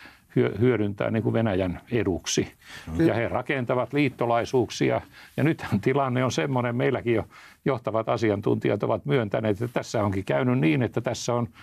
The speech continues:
Speaker 1: länsimaat vastaan muu maailma.
Speaker 2: Mm.
Speaker 1: Kolmas maailma on hyvin pitkälle niin kuin joko sivussa tai tuntee jopa sympatiaa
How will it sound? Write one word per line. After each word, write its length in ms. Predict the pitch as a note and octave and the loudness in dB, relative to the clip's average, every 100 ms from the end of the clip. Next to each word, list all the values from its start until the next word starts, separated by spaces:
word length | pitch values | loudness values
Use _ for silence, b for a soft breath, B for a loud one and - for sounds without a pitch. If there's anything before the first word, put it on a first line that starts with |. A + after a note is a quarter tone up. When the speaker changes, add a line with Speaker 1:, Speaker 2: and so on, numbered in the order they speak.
| B - | B -4
Speaker 1:
länsimaat 720 | E3 F3+ B2+ A2+ A2+ G#2+ C#3 | -2 0 0 0 0 0 -2
vastaan 400 | C#3 - D3 C3+ | -6 -2 -2 0
muu 220 | D#3 C#3+ | 2 2
maailma. 560 | C#3+ C#3 G#2+ B2 B2+ G2 - _ _ C3+ | 2 0 0 -2 -6 -10 -18 _ _ -14
Speaker 2:
Mm. 160 | B2 A#2 A#2 A2+ _ | -12 -14 -16 -20 _
Speaker 1:
Kolmas 380 | D3 D3+ B2 - | -4 0 -2 -2
maailma 400 | B2+ A#2+ A2+ B2 | -2 0 0 0
on 80 | A2+ | 2
hyvin 240 | C#3 B2+ | 2 2
pitkälle 480 | C#3 B2 - A2+ A2+ | 2 -2 -4 -2 0
niin 140 | A2 | 0
kuin 300 | A2+ B2 A#2+ A#2+ A#2+ A#2 A#2 A2+ C3 | 0 -2 -6 -10 -8 -8 -8 -8 -4
joko 260 | C3 A#2 | -2 -2
sivussa 560 | G#2+ C#3+ C#3 B2 - A2+ | -2 0 4 2 2 -4
tai 340 | A#2 A2+ A#2 - - - - | 0 0 0 -4 -14 -20 -6
tuntee 320 | - C3 B2+ A#2 | 0 2 2 2
jopa 240 | A2 B2+ | 2 0
sympatiaa 720 | D3 B2+ A2+ A2 B2 B2 A2+ | 2 2 0 -2 -2 0 -2